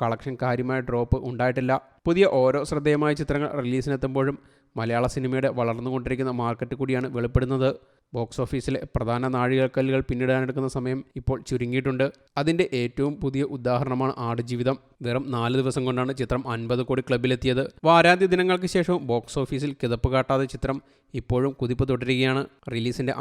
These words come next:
ആദ്യവാരം പിന്നിട്ടപ്പോൾ ചിത്രം വലിയ നേട്ടം സ്വന്തമാക്കിയിട്ടുണ്ട്. ഇരുപത്തെട്ടിന് തിയേറ്ററുകളിലെത്തിയ ചിത്രം വെറും ഏഴ് ദിവസങ്ങൾ കൊണ്ട് മലയാളത്തിലെ എക്കാലത്തെയും വലിയ വിജയങ്ങളിൽ ആറാം സ്ഥാനത്ത് എത്തിയിരിക്കുകയാണ്. ആഗോള ബോക്സ് ഓഫീസിൽ നിന്ന് ഒരാഴ്ച കൊണ്ട് എൺപത്തെട്ട് കോടിയാണ് ആടുജീവിതം നേടിയിരിക്കുന്നത്. മലയാളത്തിലെ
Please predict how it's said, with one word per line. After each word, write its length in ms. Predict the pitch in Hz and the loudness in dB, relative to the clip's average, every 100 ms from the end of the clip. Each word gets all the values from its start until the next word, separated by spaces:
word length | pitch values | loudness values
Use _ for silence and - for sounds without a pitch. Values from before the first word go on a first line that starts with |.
| 117 | -2
ആദ്യവാരം 420 | 120 131 127 131 | 0 2 2 2
പിന്നിട്ടപ്പോൾ 420 | 131 123 127 135 135 - - | 0 0 0 -2 -4 -8 -12
ചിത്രം 240 | 117 131 127 | -6 -4 0
വലിയ 180 | 127 135 117 | 0 0 0
നേട്ടം 280 | 117 139 147 | -2 -4 -6
സ്വന്തമാക്കിയിട്ടുണ്ട്. 720 | 120 117 127 127 127 135 127 135 - _ _ _ _ - | -6 -4 -2 -2 -2 0 0 0 -4 _ _ _ _ 0
ഇരുപത്തെട്ടിന് 560 | 170 185 190 180 185 160 | 2 4 4 2 0 -2
തിയേറ്ററുകളിലെത്തിയ 720 | 135 127 135 139 143 139 143 143 | 0 0 2 0 2 2 0 -2
ചിത്രം 260 | 135 143 143 - _ _ 113 | -2 -2 -4 -12 _ _ -6
വെറും 200 | 120 131 127 | -4 -2 -2
ഏഴ് 180 | 120 131 | -2 0
ദിവസങ്ങൾ 300 | 131 127 139 135 | -2 0 -2 -2
കൊണ്ട് 120 | 139 135 120 | -2 -4 -2
മലയാളത്തിലെ 440 | 113 120 123 131 117 | 0 0 -2 -4 -6
എക്കാലത്തെയും 520 | - 123 127 131 135 | -4 0 0 0 0
വലിയ 160 | 127 131 123 | 0 -2 -4
വിജയങ്ങളിൽ 480 | 110 120 123 131 135 120 | -4 -2 0 -2 -2 -4
ആറാം 240 | 117 123 - | -2 -2 -2
സ്ഥാനത്ത് 300 | 135 135 123 123 | -4 -2 -4 -6
എത്തിയിരിക്കുകയാണ്. 640 | 127 127 131 135 135 135 - - 120 | -4 -2 0 0 2 -2 -4 -8 -6
ആഗോള 240 | 117 123 131 123 | 0 2 2 0
ബോക്സ് 220 | 120 - | -2 -2
ഓഫീസിൽ 280 | 123 131 127 127 | -2 -2 -2 -2
നിന്ന് 160 | 127 - | -2 -4
ഒരാഴ്ച 340 | 117 120 123 139 | 0 2 2 0
കൊണ്ട് 180 | 123 127 127 _ _ _ | -2 -2 -4 _ _ _
എൺപത്തെട്ട് 460 | 117 117 127 127 127 | -6 -2 -2 0 0
കോടിയാണ് 340 | 123 131 127 131 120 | 0 0 -2 -4 -4
ആടുജീവിതം 440 | 117 120 123 131 123 | -4 -4 -4 -4 -2
നേടിയിരിക്കുന്നത്. 560 | 127 123 127 131 131 135 131 - | -2 -2 -2 -4 -2 -2 -4 0
മലയാളത്തിലെ 420 | 156 175 175 180 | 4 6 4 2